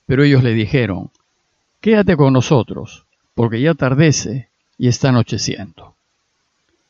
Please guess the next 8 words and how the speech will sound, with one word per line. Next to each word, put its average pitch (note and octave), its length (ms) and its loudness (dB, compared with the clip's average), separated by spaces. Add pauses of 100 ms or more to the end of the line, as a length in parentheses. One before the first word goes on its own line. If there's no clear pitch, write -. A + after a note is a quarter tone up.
Ellos G3+ 300 2
estaban G#3 360 2
entusiasmados D#3+ 840 0
con C#3+ 140 -4
las B2+ 160 -4
explicaciones D#3 720 -2
que D3 120 -6
Jesús E3+ 580 -6